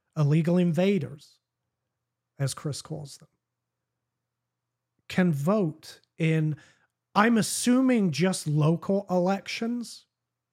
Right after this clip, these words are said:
I don't know. The story doesn't, uh, or at least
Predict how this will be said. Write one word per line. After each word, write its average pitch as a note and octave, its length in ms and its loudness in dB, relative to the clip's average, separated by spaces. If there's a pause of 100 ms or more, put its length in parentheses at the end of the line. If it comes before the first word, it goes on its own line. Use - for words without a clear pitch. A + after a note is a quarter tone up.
(480)
I E3+ 120 2
don't F#3 300 0
know. F3+ 500 0 (360)
The D#3 100 -6
story G3 520 -2
doesn't, E3+ 580 -2
uh, E3+ 300 2
or E3+ 120 -2
at F3 100 0
least E3+ 340 -2